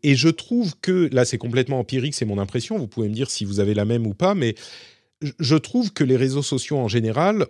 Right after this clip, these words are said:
ont été beaucoup plus prudents et beaucoup de gens ont dit, alors attention, ne retweetez pas les choses si vous n'êtes pas sûr d'où ça vient. Euh, évidemment qu'on peut faire une erreur même dans un, un journal, euh,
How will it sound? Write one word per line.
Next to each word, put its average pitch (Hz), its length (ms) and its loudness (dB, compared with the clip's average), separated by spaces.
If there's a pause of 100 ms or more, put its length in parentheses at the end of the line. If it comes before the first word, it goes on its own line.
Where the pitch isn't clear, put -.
(140)
ont 151 160 0
été 147 300 0
beaucoup 180 680 -2
plus 175 440 -2
prudents 151 600 2 (260)
et 127 100 2
beaucoup 180 280 2
de 147 40 -2
gens 160 180 0
ont 147 40 -2
dit, 139 160 0
alors 107 200 2
attention, 143 680 -2
ne 120 180 2
retweetez 117 640 2
pas 135 140 2
les 127 120 4
choses 139 260 -2
si - 80 -4
vous 104 120 -4
n'êtes 107 200 0
pas 110 140 0
sûr 131 280 -4
d'où 113 140 -6
ça 127 180 0
vient. 143 560 0
Euh, 101 80 0 (360)
évidemment 127 520 4
qu'on 117 140 -2
peut 113 160 2
faire 107 200 2
une 110 120 2
erreur 113 280 6
même 120 240 2
dans 101 280 -2
un, 98 400 -2
un 95 260 -4 (280)
journal, 113 680 2
euh, 90 260 0